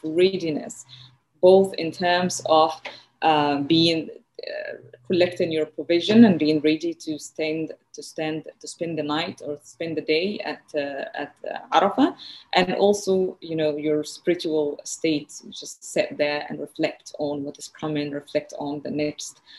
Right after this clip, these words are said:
uh, day and the moment, and, and, and, and be, uh, basically just sitting there and being quiet, reflecting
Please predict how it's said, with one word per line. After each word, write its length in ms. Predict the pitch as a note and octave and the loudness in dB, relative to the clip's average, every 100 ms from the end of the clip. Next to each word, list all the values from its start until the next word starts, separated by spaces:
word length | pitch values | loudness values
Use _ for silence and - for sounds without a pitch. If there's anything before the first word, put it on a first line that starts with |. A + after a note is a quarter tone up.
| - - - | -20 -20 -6
uh, 100 | C#3+ - - | -4 -2 2
day 320 | D#3+ D#3+ D3 | 4 4 2
and 180 | D3+ D3 | -2 -2
the 40 | |
moment, 460 | D3 E3 D#3+ D#3 - | -2 0 0 -2 -6
and, 240 | D3+ C#3+ D3+ | -8 -8 -8
and, 160 | D3 - | -14 -14
and, 160 | D3 C#3+ | -16 -16
and 360 | C#3+ C#3+ D3 D3 | -16 -16 -12 -6
be, 380 | D3+ D3+ C#3 - - | -4 -4 -8 -12 -14
uh, 340 | - - - - _ _ _ | -12 -14 -16 -18 _ _ _
basically 580 | E3 D#3 D#3 D#3 D3+ - - G#2+ | -4 -4 -6 -4 -4 -6 -14 -8
just 300 | D3 - - _ _ | -8 -8 -20 _ _
sitting 400 | - - F3 F3 | -4 0 0 0
there 240 | D#3 D3+ D3 | 2 4 2
and 160 | D3 | 0
being 180 | D3+ D3+ | 0 0
quiet, 380 | - D#3+ D3 - | 2 4 4 0
reflecting 640 | D#3 - - - C#3 C#3+ | -2 2 2 2 0 0